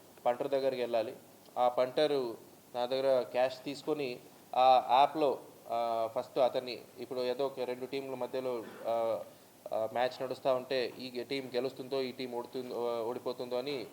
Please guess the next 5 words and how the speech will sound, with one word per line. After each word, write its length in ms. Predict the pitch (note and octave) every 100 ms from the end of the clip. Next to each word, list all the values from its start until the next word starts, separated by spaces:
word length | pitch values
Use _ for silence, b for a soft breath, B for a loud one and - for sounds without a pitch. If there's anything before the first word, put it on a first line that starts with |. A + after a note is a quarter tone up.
| - G#2+
అక్కడ, 380 | A2+ B2 A2 G#2 -
ఆ, 320 | A2+ A2 G#2+ - B B B - -
ఆ, 880 | A2 A2 G#2+ G#2 G2+ G#2 G2 - G#2+ A2
బెట్ 240 | C3+ C#3
పెడతాడు. 400 | C#3 - A2 B2+